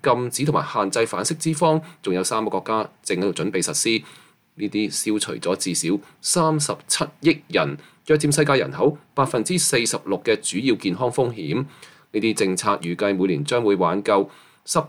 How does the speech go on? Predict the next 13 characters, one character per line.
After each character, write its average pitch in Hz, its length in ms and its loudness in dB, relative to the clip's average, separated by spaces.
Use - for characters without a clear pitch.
八 165 140 4
萬 123 240 2
三 202 340 0
千 190 220 -2
人 - 180 -2
嘅 98 60 -2
生 135 160 2
命。 98 280 2
就 104 140 2
喺 104 160 2
五 104 40 2
年 95 200 4
前， 85 300 -2